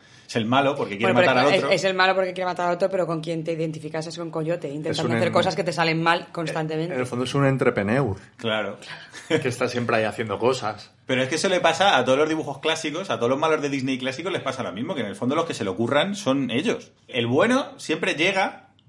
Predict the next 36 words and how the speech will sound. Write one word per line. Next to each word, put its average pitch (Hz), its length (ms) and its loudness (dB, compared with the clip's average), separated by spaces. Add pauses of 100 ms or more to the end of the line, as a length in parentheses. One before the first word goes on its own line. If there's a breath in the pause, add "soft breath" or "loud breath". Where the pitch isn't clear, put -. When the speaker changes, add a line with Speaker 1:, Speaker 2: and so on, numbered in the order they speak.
(420 soft breath)
Speaker 1:
y 120 120 -8
se 123 120 -4
lo 110 60 2
encuentra 123 340 -2
todo 156 220 -2
hecho. 180 300 -8 (720)
El 131 360 0
Jafar, 123 680 2
el, 131 600 0
el 131 160 0
malo 175 300 4
del 170 540 4
Rey 156 160 2
León, 143 420 2
todos 214 480 0
se - 120 -8
han 127 120 -2
tenido 185 220 -2
que 196 100 0
currarse 147 380 0
un 180 160 -4
plan 180 480 0 (300 loud breath)
para 113 140 -4
llegar 110 280 -6
al 117 160 -4
poder, 117 420 0
derrotar, 117 720 2
han 120 100 4
estado 123 460 4
años 127 720 4
trabajándoselo, 127 1040 6 (260 loud breath)
y 135 120 0
luego 139 180 2
llega 208 180 2
el 214 80 4
bueno, 285 460 2